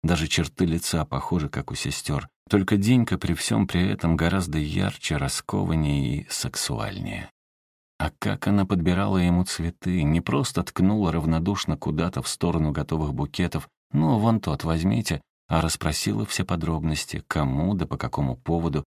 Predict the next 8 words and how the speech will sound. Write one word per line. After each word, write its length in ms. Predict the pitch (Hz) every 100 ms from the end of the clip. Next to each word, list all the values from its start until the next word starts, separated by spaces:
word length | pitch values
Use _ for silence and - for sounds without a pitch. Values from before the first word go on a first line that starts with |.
| _ _
да 160 | 165
что 240 | - - 131
за 160 | 104
человек, 580 | - 80 76 85 113 -
да 140 | 64 60
что 240 | - 71
она 240 | 62 64
любит. 420 | 60 76 92 82